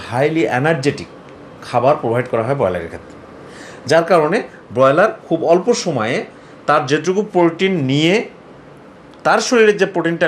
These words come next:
আছে সেটাকে, আহ, ফ্লারিশ করা দরকার এবং এনার্জি নিয়ে মেটাবলিজমটাকে বাড়ায়া কত দ্রুত তার বডিটাকে, আহ, অপটিমাম পর্যায়ে নিয়ে আসা যায়, সেই কাজটা এখানে করা হয়।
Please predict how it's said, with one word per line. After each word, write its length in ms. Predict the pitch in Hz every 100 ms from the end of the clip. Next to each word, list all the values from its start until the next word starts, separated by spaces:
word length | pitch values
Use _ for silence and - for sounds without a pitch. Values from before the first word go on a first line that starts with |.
| 156
আছে 200 | 165 170
সেটাকে, 380 | - 139 120 123
আহ, 800 | - - - - - 92 90 90 55 50 55 50 50 50 -
ফ্লারিশ 340 | 131 170 180
করা 160 | 202 180
দরকার 300 | 170 170 302 403 - - -
এবং 300 | 147 160 165 -
এনার্জি 420 | 175 214 190 196
নিয়ে 280 | 151 180 247 - - -
মেটাবলিজমটাকে 760 | 160 220 233 214 202 202 185 180
বাড়ায়া 480 | 127 135 156 214 240 - -
কত 240 | 185 220 202 135
দ্রুত 280 | 170 220 220
তার 220 | 180 151
বডিটাকে, 500 | 127 135 131 139 208
আহ, 880 | - - - - - 104 101 98 95 - - -
অপটিমাম 440 | 165 - 190 165 143
পর্যায়ে 320 | 131 110 117
নিয়ে 180 | 110 107
আসা 200 | 101 110
যায়, 180 | 127 196 - -
সেই 200 | - 226
কাজটা 380 | 220 160 - 170
এখানে 220 | 135 120
করা 200 | 104 95
হয়। 160 | 87